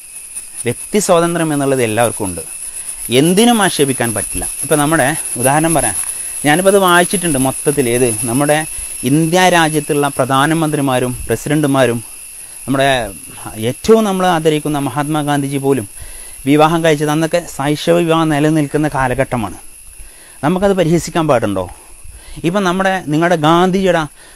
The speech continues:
പതിമൂന്നാമത്തെ വയസ്സിലല്ലേ, പിന്നെ, പതിനാല് വയസ്സുള്ള, ആ, അവരെ വിവാഹം ചെയ്തത് എന്ന് പറയുമ്പോൾ നമുക്കത് പൊള്ളൂലേ? നമുക്ക് സഹിക്കാൻ കഴിയുമോ?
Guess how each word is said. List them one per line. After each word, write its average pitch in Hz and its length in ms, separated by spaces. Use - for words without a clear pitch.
പതിമൂന്നാമത്തെ 175 560
വയസ്സിലല്ലേ, 147 520
പിന്നെ, 123 520
പതിനാല് 143 360
വയസ്സുള്ള, 131 480
ആ, 123 380
അവരെ 143 220
വിവാഹം 143 360
ചെയ്തത് 143 220
എന്ന് 143 240
പറയുമ്പോൾ 127 400
നമുക്കത് 160 340
പൊള്ളൂലേ? 170 540
നമുക്ക് 165 200
സഹിക്കാൻ 160 340
കഴിയുമോ? 98 280